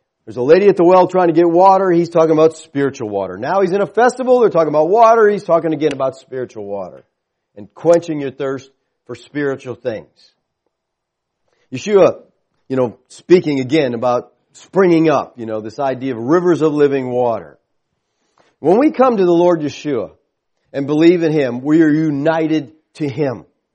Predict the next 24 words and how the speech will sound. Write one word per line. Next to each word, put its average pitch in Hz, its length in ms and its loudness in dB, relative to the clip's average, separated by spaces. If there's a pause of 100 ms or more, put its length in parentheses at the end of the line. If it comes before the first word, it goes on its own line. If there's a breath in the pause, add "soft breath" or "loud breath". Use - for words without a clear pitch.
We're 160 180 0
united. 170 560 0
Paul's 208 340 0
gonna 175 160 0
teach 185 380 -8
this. 131 220 -8 (240 soft breath)
Paul 214 180 0
develops 175 480 0
this 156 200 -8
as 127 120 -16
we 147 140 -4
get 156 120 -4
in 156 120 -4
the 143 120 -4
whole 233 240 -2
idea 180 560 0 (100)
of 143 180 -2
the 139 100 -4
union 233 640 -4
of 160 200 -8
the 160 80 -4
believer 165 460 0
with 147 200 -2
Christ. 120 500 -6